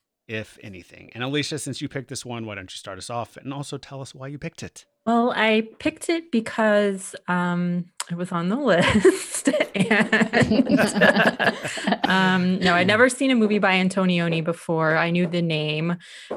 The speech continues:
Speaker 2: um, but I wasn't really familiar with what types of films he made at all. Um, and I kind of, like,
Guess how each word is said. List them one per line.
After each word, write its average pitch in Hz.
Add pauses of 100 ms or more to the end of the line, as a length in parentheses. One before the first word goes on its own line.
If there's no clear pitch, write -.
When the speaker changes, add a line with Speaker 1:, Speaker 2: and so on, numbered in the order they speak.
Speaker 2:
um, 156
but 165
I 151
wasn't 147
really 151
familiar 151
with 147 (220)
what 160 (260)
types -
of 143
films 160
he 170
made 156
at 156
all. 175
Um, 160 (540)
and 170
I 170
kind 190
of, 185
like, 180